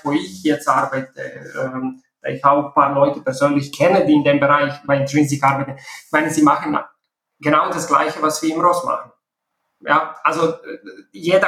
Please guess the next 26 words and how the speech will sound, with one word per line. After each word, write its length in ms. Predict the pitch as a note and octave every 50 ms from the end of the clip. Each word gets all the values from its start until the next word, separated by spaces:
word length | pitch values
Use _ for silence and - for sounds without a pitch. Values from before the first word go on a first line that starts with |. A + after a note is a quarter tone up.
| F#3
kocht 300 | - G3 G3 F#3 - -
mit 180 | E3 D3+ - -
Wasser 420 | D#3 D3+ - - - F#3 D#3 -
am 140 | D3+ D3 C#3+
Ende 400 | C#3+ C#3 C#3+ D#3 F#3+ G3+ G3+ G3+ - - - - - - -
und 100 | D#3+ D#3
dann 180 | E3 E3 E3
ist 140 | F3+ F#3 G3
nur 160 | F#3+ F#3+ F#3
die 80 | - -
Frage 560 | - - F3 D#3 D#3 E3 F3 F#3 F#3 G3 F#3+
für 200 | F#3+ - - F3
Intrinsic, 640 | E3+ E3 E3 - F3 F3+ F3+ F#3+ F#3 G3 - -
okay, 360 | F3 E3+ E3+ - F#3+ F3 C#3+ D3+
wollen 240 | - - B3 A3+
sie 160 | F3+ F3 F3 D3+
sich 240 | - D#3+ D#3 -
jetzt 260 | E3+ F3 E3+ E3+ - -
vielleicht 460 | D#3 D3+ D#3 D#3+ D#3+ D#3+ D#3+ - -
spezialisieren 960 | - D#3+ D3+ - - D#3 C#3+ C#3+ C3+ - - D#3 D#3 E3 E3 E3 D#3 D3+ D3
auf 500 | C#3+ C#3+ C#3+ C#3 C#3 C#3 C#3+ C#3+ C#3 - - - _ _ - - _ _ _ _ _ _ _
Stabilisierung 1000 | - - - F3 D#3+ D#3+ D#3 D3+ D#3 D#3 C#3+ - E3 F3+ G3+ A3 A#3 A#3 A3+ -
vom 220 | - A3 - -
Open 280 | G#3 G#3 G#3+ A3 G#3+ -
Source 340 | - A3 G#3+ G#3+ - - -
Code 460 | - A3+ A3 A3+ A3+ - - -